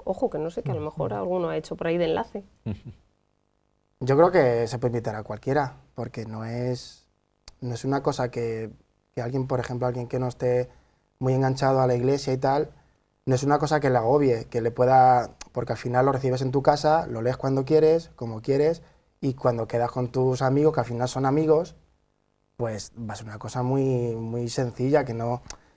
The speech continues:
Speaker 2: que yo que sé, que la gente que está un poco más alejada como que le cuesta, "Vente a la misa, vente a la iglesia", uf, eso le echa un poco para atrás, pero esto,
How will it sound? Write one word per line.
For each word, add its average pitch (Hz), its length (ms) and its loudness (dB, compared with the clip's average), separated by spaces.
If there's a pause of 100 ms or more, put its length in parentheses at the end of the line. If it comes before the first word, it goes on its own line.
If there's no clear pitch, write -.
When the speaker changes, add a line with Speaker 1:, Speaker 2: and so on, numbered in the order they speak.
(300)
Speaker 2:
que 123 240 4
yo 135 140 0
que 147 80 -2
sé, 170 140 0
que 147 100 2
la 123 80 2
gente 139 220 2
que 165 60 4
está 165 140 -4
un 165 60 -2
poco 165 180 2
más 156 140 0
alejada 156 400 2
como 135 200 0
que 120 80 -4
le 113 120 -2
cuesta, 135 340 -2
"Vente 147 300 -2
a 156 40 4
la 156 120 2
misa, 165 360 2
vente 156 280 2
a - 20 6
la 160 100 4
iglesia", 151 380 0
uf, 139 180 -4
eso 139 280 -4
le 139 80 0
echa 139 120 -2
un 147 60 0
poco 143 220 2
para 120 140 0
atrás, 117 280 -4
pero 113 160 -4
esto, 170 340 2